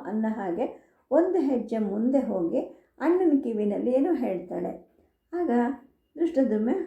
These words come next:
ಕೊಳದ ಹತ್ರಕ್ಕೆ ಬರ್ತಾನೆ. ತಾನು ಅಪ್ಪಣೆ ಮಾಡ್ತಾ ಇದ್ದಾನೆ ಅನ್ನೋಂಗೆ ಕೈಯನ್ನು ಒಂದು ಚಾಚಿ ಕರ್ಣನಿಗೆ ಹೇಳ್ತಾನೆ, "ಅಂಗರಾಜ, ನೀನು ಸ್ಪರ್ಧಿಸೋಕ್ಕೆ ಸಾಧ್ಯ ಇಲ್ಲ, ಏಕೆಂದರೆ ನೀನು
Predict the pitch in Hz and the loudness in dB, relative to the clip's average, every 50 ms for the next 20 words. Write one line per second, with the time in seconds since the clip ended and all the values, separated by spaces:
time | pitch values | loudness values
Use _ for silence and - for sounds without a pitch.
0 | - - - _ _ _ - 240 233 226 214 220 214 - - 190 190 185 - 196 | -8 -14 -20 _ _ _ -2 0 0 0 0 0 -4 -4 -4 -6 -8 -6 -6 -6
1 | 165 - 196 240 240 247 - 240 208 190 185 180 165 - - - _ _ _ _ | -4 -2 -2 -2 -2 -2 -2 -4 -4 -4 -4 -6 -6 -8 -10 -18 _ _ _ _
2 | _ _ - 190 196 226 262 320 - - - - - - 262 320 349 285 220 185 | _ _ -8 -6 -2 0 2 2 2 0 -2 -8 -4 0 2 4 4 4 4 4
3 | 185 214 277 - - 302 294 240 - 202 208 214 214 196 190 190 202 208 208 202 | 2 -2 -2 -2 -2 2 2 2 4 2 0 0 -2 -4 -4 -4 -4 -4 -4 -4
4 | 208 202 - - 214 214 233 254 277 262 233 214 190 185 180 160 - 196 202 - | -4 -6 -6 -6 -4 -4 0 2 2 2 2 2 0 -2 -4 -4 -6 -6 -6 -6
5 | - - - - - - - _ - - _ - 156 190 220 285 311 - 226 214 | -6 -6 -6 -8 -10 -14 -20 _ -20 -20 _ -14 -10 -4 -2 -2 -2 -2 -4 -4
6 | 214 220 - - - _ _ _ _ _ _ _ - 240 262 285 277 247 208 185 | -4 -4 -8 -10 -18 _ _ _ _ _ _ _ 0 4 4 6 6 4 2 0
7 | 196 208 202 208 170 165 - 175 170 190 196 - 180 185 202 208 - 220 214 185 | -4 -6 -6 -6 -6 -6 -6 -6 -8 -8 -8 -8 -8 -6 -4 -2 -2 -2 -2 -2
8 | 170 202 226 - - - - _ _ _ _ _ _ 247 277 277 254 240 240 - | -2 -2 -4 -4 -6 -10 -18 _ _ _ _ _ _ 4 4 4 4 4 0 -2
9 | - 180 185 - - - - 226 233 226 - 202 165 196 180 180 208 196 175 170 | -4 -6 -6 -6 -6 -8 -8 -8 -8 -8 -6 -6 -4 -4 -2 -2 0 0 2 0
10 | - - 185 175 175 - - - 202 - - 214 196 190 196 214 214 208 196 202 | 0 -2 -4 -6 -6 -8 -8 -10 -8 -4 -4 -4 -4 -2 -2 -2 -2 -2 -2 -2
11 | 254 | -2